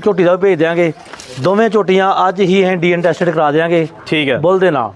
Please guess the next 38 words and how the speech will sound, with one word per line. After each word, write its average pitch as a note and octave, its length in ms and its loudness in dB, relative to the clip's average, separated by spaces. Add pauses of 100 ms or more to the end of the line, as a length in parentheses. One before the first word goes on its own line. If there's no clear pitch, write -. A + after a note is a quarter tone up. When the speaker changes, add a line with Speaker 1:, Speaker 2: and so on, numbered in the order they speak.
(160)
Speaker 2:
ਜਾਣੀ D#3 220 0
Speaker 1:
ਤਾਂ F3+ 80 0
Speaker 2:
ਕਿ G#3+ 60 0
Speaker 1:
ਕਿ G#3 120 0
ਕੱਲ੍ਹ G3+ 240 0
ਨੂੰ G#3+ 300 0 (480)
ਕੋਈ A#3+ 240 2
ਵੀ B3+ 120 2
ਇਹ B3+ 80 2
ਵੀ C4 80 2
ਉਂਗਲ A#3 220 2
ਨਾ A#3 60 2
ਉੱਠੇ A3+ 240 0
ਵੀ A3+ 100 -2
ਸ਼ਾਇਦ G3+ 240 0
ਇਹ G#3+ 60 2
ਝੋਟੀ G3 260 0
ਕਿਸੇ F#3 180 0
ਹੋਰ F3+ 120 2
ਬੁੱਲ D#3+ 180 2
ਦੀ C#3+ 140 2
ਸੀ। A#2 120 -10 (200)
Speaker 2:
ਠੀਕ D#3 260 0
ਹੈ C3 80 2
ਜੀ। G#2 180 -6 (560)
ਜਾਣੀ E3+ 220 0
ਕਿ G#3 100 0
ਪ੍ਰੋਜਨੀ F#3+ 460 0
ਟੈਸਟਡ F#3 380 0
ਬੁੱਲ F#3 260 2
ਜਿਹੜਾ F#3 440 0
ਉਹ F3+ 300 2
ਇੱਕ E3+ 140 0
ਲੋਕਾਂ E3 480 2
ਦੇ E3+ 80 2
ਸਾਹਮਣੇ E3+ 420 0
ਆ C#3 100 -2
ਜਾਊਗਾ। D#3 320 0